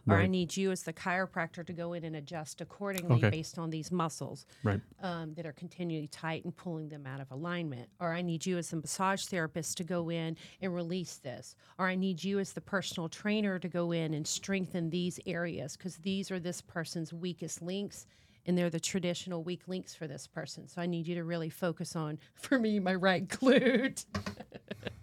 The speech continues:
Speaker 1: You know, 'cause right now for me to go to the gym and do a squat, like, my right glute's checking out.
Speaker 2: Right.
Speaker 1: So I have to make sure when I'm training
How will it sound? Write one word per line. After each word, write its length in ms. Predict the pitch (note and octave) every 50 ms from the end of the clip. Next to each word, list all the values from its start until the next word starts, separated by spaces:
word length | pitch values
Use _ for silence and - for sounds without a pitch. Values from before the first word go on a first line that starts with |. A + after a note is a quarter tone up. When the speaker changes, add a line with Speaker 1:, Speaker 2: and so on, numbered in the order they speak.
| - - - C4 C4+ A#3 G3 F3 E3 -
Speaker 1:
You 140 | C4 C4+ C4
know, 140 | C4 C4 B3+ - - - - -
'cause 160 | B3+ A#3+ G#3
right 220 | A#3 B3 B3+ B3+ A3
now 180 | A#3 A#3 A#3+
for 140 | G#3 A#3 A#3
me 140 | A3+ G#3+ G#3+
to 100 | A3 G#3+
go 180 | G#3 G3+ G3+ G3+
to 260 | F3+ F#3 F3+ E3+ - - - - - - -
the 80 | G#3+
gym 300 | F#3 E3+ G#3 G3 G3 G3+
and 100 | F#3+ F#3+
do 160 | F3+ F#3+ F3+ F3
a 60 | E3+
squat, 720 | - - - - E3 C#3 C#3+ D#3+ E3 F#3 G#3+ A#3 A3+ - - -
like, 240 | F#3 E3 E3 D#3+ -
my 160 | F#3 F3+ F#3
right 320 | F3+ F#3 F3+ F#3 A3+ A3+ -
glute's 480 | G#3 G3 G#3 A#3+ C4 - - - - - -
checking 420 | - - A3 G3 G3+ - F3+ E3+
out. 380 | D3+ E3 G3+ F#3+ - - - - _ _ _ _ _ _ _ _ _ _ _ _ _ _ _ _ _ _ _ -
Speaker 2:
Right. 100 | G#2+ F#2+
Speaker 1:
So 140 | F#2+ F#3+ F3
I 160 | F3 F3+ G#3
have 260 | G#3+ A3 G3+ G3 - -
to 120 | - G3+
make 200 | G3 F#3+ F#3 E3+ -
sure 360 | - - - G3+ F#3+ F#3 F3+
when 160 | E3+ F3 F3
I'm 180 | E3+ F3 F#3+ F#3+
training 680 | - - - G3 G3+ A#3 A#3 G#3+ F3 D#3 D#3 D#3+ D3+